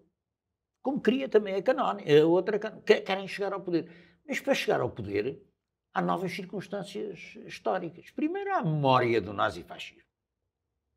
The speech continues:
Logo, quer dizer, ninguém esqueceu o Holocausto, ninguém esqueceu a guerra, ninguém esqueceu o fascismo. Isso está, pa-, ah, por vezes diz, "Ah, o fa-, isso."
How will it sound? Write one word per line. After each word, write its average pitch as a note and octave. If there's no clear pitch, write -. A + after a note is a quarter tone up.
Logo, -
quer A2+
dizer, F2
ninguém G#2+
esqueceu C#3+
o -
Holocausto, -
ninguém F#2+
esqueceu G#2+
a D#3+
guerra, F#3
ninguém G#2
esqueceu F#2+
o -
fascismo. F3+
Isso C3
está, C#3
pa-, -
ah, -
por C#3
vezes C3+
diz, D3
"Ah, B3
o F#3
fa-, D#3+
isso." E3+